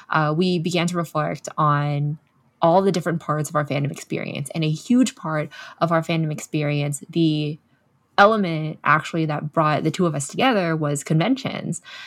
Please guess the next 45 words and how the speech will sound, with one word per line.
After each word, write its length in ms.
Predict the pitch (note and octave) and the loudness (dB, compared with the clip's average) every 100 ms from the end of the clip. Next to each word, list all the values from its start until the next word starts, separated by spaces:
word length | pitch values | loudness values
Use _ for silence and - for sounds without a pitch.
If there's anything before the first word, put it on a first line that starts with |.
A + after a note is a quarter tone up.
| - - | -10 0
And 600 | F3 E3 D#3+ D#3+ D#3+ - | 2 4 2 2 0 0
because 480 | F#3 - F3+ E3 E3 | -4 -2 0 2 2
of 140 | D#3 | 0
the 220 | E3 D#3 | 0 0
global 260 | D3+ D#3 D#3 | 0 -4 -4
pandemic 440 | D#3+ E3 G#3+ A#3+ | -2 -2 -2 -2
that 140 | G#3+ F3 | -4 -4
we're 100 | - | -2
in 140 | E3 | -2
right 220 | D#3+ D3+ | -2 -2
now, 380 | D#3+ D3 D3+ D#3 - - - | -4 -2 -2 -4 -10 -20 -6
um, 280 | E3+ D#3 D3+ | 0 0 2
a 80 | F3 | 2
lot 260 | F3 D#3+ F3 | 2 2 2
of 160 | F3 D#3 | 0 -2
the 400 | D#3+ F3 E3+ D#3+ D3+ | -4 0 2 2 0
conventions 460 | F3+ E3 D3+ D#3+ D#3+ | 0 2 0 0 -2
that 100 | D#3 | -2
we 80 | |
looked 200 | D#3 D#3 | -4 -6
forward 340 | - G#3 G#3+ A3 | -4 -2 0 0
to 160 | G#3+ | -2
this 260 | F#3+ F3+ - | -4 -4 -4
year, 480 | F3+ E3 D#3 D#3 D#3 - - - - | 0 0 0 -2 -4 -10 -20 -10 -4
that 100 | D#3 | -2
we 60 | |
look 200 | D#3 D3 | -2 -4
forward 300 | - D#3+ D#3 | -4 -2 -2
to 140 | - D#3 | -4 -6
attending 500 | - G#3 G3 F3+ E3+ | -2 0 2 2 -2
and 100 | E3 | -4
seeing 220 | E3 D#3+ | -2 -2
all 160 | D3+ | -2
of 80 | D3 | -4
our 100 | - | -6
friends, 560 | E3 - F#3+ F3+ F3 F3 | -6 0 0 2 0 -2
to 100 | - | -6
performing 880 | - D3 F3+ F3+ F3+ E3 D#3 D#3 D#3+ - - - | -8 -6 0 2 2 2 0 -2 -4 -10 -18 0
at, 380 | D3+ D3 D3 C#3+ _ _ _ _ _ _ _ - | 2 4 0 -2 _ _ _ _ _ _ _ 2
were 380 | E3 D#3 D3 | 4 6 4
postponed 480 | C#3+ F#3 E3+ D#3+ D#3 | 2 0 0 2 2
indefinitely 680 | D3 C#3+ E3+ F3+ - D3+ D3+ | 2 0 -2 -2 -2 -2 -2
or 200 | - C#3+ | 0 -2
canceled 320 | - D3+ D#3 | -2 -6 -4
altogether. 680 | D3+ D#3 D#3 D#3+ D3+ - | -8 -6 -2 0 0 -2